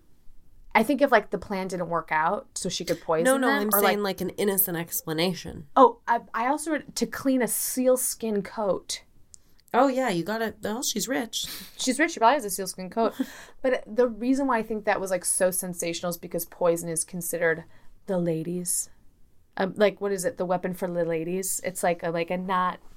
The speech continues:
Speaker 1: like, it's like a, "I'm, like, weak and I can't kill anyone, so I'm gonna poison them." Like,
Speaker 2: Right.
Speaker 1: it feel like
Speaker 2: That's how I always do it.
Speaker 1: It's
Speaker 2: So, yeah.
Speaker 1: honestly sexist.
Speaker 2: True.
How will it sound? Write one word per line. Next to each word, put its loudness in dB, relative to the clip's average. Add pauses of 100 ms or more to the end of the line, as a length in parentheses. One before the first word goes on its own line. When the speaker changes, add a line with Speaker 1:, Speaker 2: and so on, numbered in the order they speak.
(140)
Speaker 1:
like, -2
it's -4
like -4
a, 0 (800)
"I'm, 2
like, -4 (160)
weak -6
and -4
I -4
can't -2 (260)
kill 0
anyone, -4
so -10
I'm -4
gonna -2
poison -8
them." -8 (240)
Like, 6
Speaker 2:
Right. 4
Speaker 1:
it 0
feel -2
like -2
Speaker 2:
That's 6
how 0
I 0
always -4
do -8
it. -12
Speaker 1:
It's 0
Speaker 2:
So, 6
yeah. 4
Speaker 1:
honestly 0
sexist. -4 (640)
Speaker 2:
True. -4